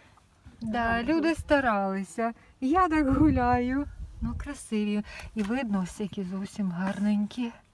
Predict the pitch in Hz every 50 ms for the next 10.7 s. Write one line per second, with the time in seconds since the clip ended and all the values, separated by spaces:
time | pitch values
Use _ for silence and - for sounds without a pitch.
0 | - - - - _ - - _ - _ _ - - - _ _ _ _ _ _
1 | _ _ _ - - _ - - - - - - - - - - - - - -
2 | - - - - - _ - 247 226 214 214 214 240 233 214 180 - 202 196 208
3 | 214 220 226 220 214 208 214 208 214 233 240 202 196 196 196 - - - - -
4 | _ _ - _ - - - - - _ - - 440 403 381 - - 269 240 233
5 | 233 240 254 202 196 180 185 185 185 185 185 185 - 214 185 - 202 175 - 196
6 | 170 - 190 190 190 180 - - 196 185 180 180 185 180 180 180 175 160 170 165
7 | 165 160 - 175 170 165 170 165 165 160 160 - 151 160 170 165 160 160 170 170
8 | 165 - - - - - - 196 - - - - - - - - - - - -
9 | - _ _ _ _ _ 381 - - 370 277 - - - 208 254 277 247 220 262
10 | 285 269 269 269 226 214 262 240 233 180 160 156 151 151